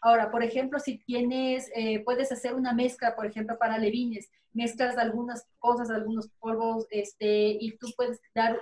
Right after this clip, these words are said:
crear un microgranulado que sea mucho más equilibrado, que tenga todos los componentes para su dieta, eh, le puedes administrar en cantidades muy pequeñitas, ¿no? O sea, puedes enriquecer de esa forma los alimentos.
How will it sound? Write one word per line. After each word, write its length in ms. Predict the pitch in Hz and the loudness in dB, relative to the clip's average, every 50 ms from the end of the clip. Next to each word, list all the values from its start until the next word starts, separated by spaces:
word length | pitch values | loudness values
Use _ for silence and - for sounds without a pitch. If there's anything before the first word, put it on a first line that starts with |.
| - - | -6 -4
crear 240 | - 226 226 240 269 | 0 2 2 2 2
un 140 | 269 262 | 2 0
microgranulado 1040 | 262 277 - - 254 240 226 220 220 208 208 208 208 202 214 214 220 226 233 247 - - - | 0 0 0 2 2 4 4 4 2 0 0 -2 -2 -2 2 4 4 4 4 2 0 -4 -6
que 100 | 208 214 | -10 -10
sea 520 | - - 226 220 226 226 226 233 233 226 - - _ _ _ _ _ _ | -8 -4 0 2 4 4 6 4 2 0 -4 -12 _ _ _ _ _ _
mucho 400 | - 247 285 339 349 - 392 359 | -4 -2 0 0 0 2 2 4
más 200 | 285 294 294 285 311 | 4 4 2 2 0
equilibrado, 640 | - - - 240 220 226 220 226 240 240 214 208 | -2 -4 -4 -2 -2 0 2 4 4 2 2 0
que 100 | - 214 208 | -2 -4 -4
tenga 320 | - 240 254 269 262 262 - | -2 0 0 0 0 2 4
todos 200 | 254 262 302 311 | 4 4 4 4
los 140 | 294 294 - | 2 -2 -2
componentes 640 | - 262 233 - 240 233 233 247 247 247 269 269 - - | -2 -4 -2 -2 0 0 0 0 0 0 -2 -2 0 2
para 220 | 240 226 214 208 | 0 2 2 0
su 160 | 208 208 202 202 | -2 -2 -4 -2
dieta, 280 | 220 220 226 - 330 - - - - - - - - - - - _ _ _ - - - - - - - _ _ _ _ _ _ _ _ - | -2 -2 0 0 0 0 0 -2 -4 -6 -6 -8 -10 -12 -14 -14 _ _ _ -12 -10 -10 -10 -10 -12 -14 _ _ _ _ _ _ _ _ 0
eh, 360 | 226 233 233 233 233 233 233 | 4 4 6 6 6 6 6
le 100 | 233 226 220 | 6 4 4
puedes 420 | 233 254 285 302 302 294 240 - - - | 8 8 8 10 8 6 4 0 -6 -4
administrar 640 | 220 220 226 226 226 220 214 208 - - 202 180 175 - - - - _ _ _ | -2 -2 0 0 0 0 0 -2 -4 -4 -4 -2 -2 -4 -8 -10 -14 _ _ _
en 140 | - 226 220 | -6 -4 0
cantidades 680 | 220 247 240 233 247 240 226 233 233 240 240 240 240 - - | 2 4 4 4 4 4 6 6 6 4 2 0 -2 -2 -2
muy 240 | 240 233 254 262 | -2 0 0 0
pequeñitas, 680 | 262 247 233 226 220 220 240 269 277 - 220 185 180 190 | 0 0 -2 0 0 0 0 0 0 -2 -2 -4 -4 -4
¿no? 80 | 190 196 196 202 | -8 -6 -6 -6
O 80 | 196 - | -4 -2
sea, 360 | 214 208 214 214 - - - - | -2 0 0 0 0 -2 -2 0
puedes 240 | 226 233 254 247 - - | 2 4 4 4 2 0
enriquecer 580 | 240 240 226 269 - - 240 220 - 277 294 294 | 0 0 0 0 -2 -2 -4 0 4 4 4 4
de 40 | 277 | 4
esa 220 | - - 214 214 - | 0 -4 -6 -6 -2
forma 320 | 226 233 233 247 247 214 | 0 0 0 0 0 -2
los 160 | 202 - 190 | -2 -2 -2
alimentos. 580 | 190 190 190 190 202 214 214 214 - - 381 | -4 -6 -6 -8 -6 -4 -4 -4 -6 -8 -8